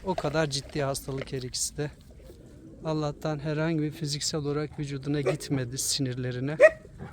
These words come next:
gerginliğine gitmedi. Yani ki erken çevirdik. Ama maalesef diğer kardeşler bizle değil.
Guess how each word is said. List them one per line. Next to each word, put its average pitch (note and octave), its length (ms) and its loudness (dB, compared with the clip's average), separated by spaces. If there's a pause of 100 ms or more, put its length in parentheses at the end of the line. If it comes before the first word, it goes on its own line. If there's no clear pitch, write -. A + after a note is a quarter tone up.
(320)
gerginliğine C#3 640 2
gitmedi. C#3 560 -2 (1600)
Yani C3 360 -4 (2250)
ki E3 220 -6
erken D3 480 -2 (380)
çevirdik. C#3 800 -2 (720)
Ama C#3+ 180 0
maalesef C#3+ 680 -2
diğer C3+ 260 -4
kardeşler C#3 760 -6 (2750)
bizle C#3 440 -4
değil. B2+ 260 -6